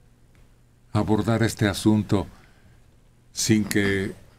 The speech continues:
el temor te invada, no solamente por ti, porque los que estamos en un medio de comunicación, o Marcos Hipólito, o mañana los reportes que aparezcan en las distintas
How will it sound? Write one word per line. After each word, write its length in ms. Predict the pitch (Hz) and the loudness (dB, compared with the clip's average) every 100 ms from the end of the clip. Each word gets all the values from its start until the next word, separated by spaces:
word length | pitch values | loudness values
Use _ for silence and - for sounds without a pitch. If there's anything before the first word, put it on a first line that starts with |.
| _ _ _ _ - - - - - - - | _ _ _ _ -20 -20 -20 -20 -20 -20 -2
el 200 | 107 87 | -2 0
temor 560 | 104 92 98 123 139 | 0 2 2 4 2
te 160 | 143 113 | 2 2
invada, 760 | 101 98 110 113 117 113 107 104 - - - - _ _ - | 2 2 0 0 0 2 0 -2 -12 -20 -20 -20 _ _ 0
no 160 | 120 135 | 2 4
solamente 520 | 160 139 135 143 135 | 4 4 4 2 0
por 220 | - 90 | -2 -6
ti, 600 | - 123 139 160 175 185 165 - _ _ _ _ - - - - - | -2 2 6 8 6 4 0 -18 _ _ _ _ -20 -20 -20 -16 -2
porque 260 | 110 - | -2 2
los 140 | 107 104 | 2 2
que 100 | 110 | -2
estamos 300 | 127 151 143 | 0 0 2
en 120 | 127 | 2
un 140 | 135 | 4
medio 280 | 131 131 123 | 4 2 2
de 100 | 107 | 2
comunicación, 800 | 107 104 101 98 101 101 123 135 | 0 0 0 0 -2 0 0 2
o 80 | 117 | 2
Marcos 440 | 104 127 123 110 | 2 2 0 -2
Hipólito, 760 | 92 85 104 131 120 104 98 87 - - - - | -2 -2 0 4 2 2 -4 -4 -10 -20 -20 -6
o 100 | 95 | -2
mañana 600 | 95 98 104 110 113 107 | 0 2 2 2 2 0
los 420 | 95 90 82 - | 0 -2 -4 -8
reportes 600 | 92 98 - 107 110 98 | -4 -4 0 -2 -2 -6
que 100 | 104 | -2
aparezcan 680 | 90 92 92 90 - 92 82 - - - - - - - | -2 -2 -4 -4 -4 -4 -4 -12 -20 -20 -20 -20 -20 -4
en 260 | 98 92 87 | -2 0 0
las 320 | 87 82 - | -2 -4 -4
distintas 1000 | 90 85 104 101 - 87 - - - | -4 -2 -4 -4 -4 -6 -6 -12 -14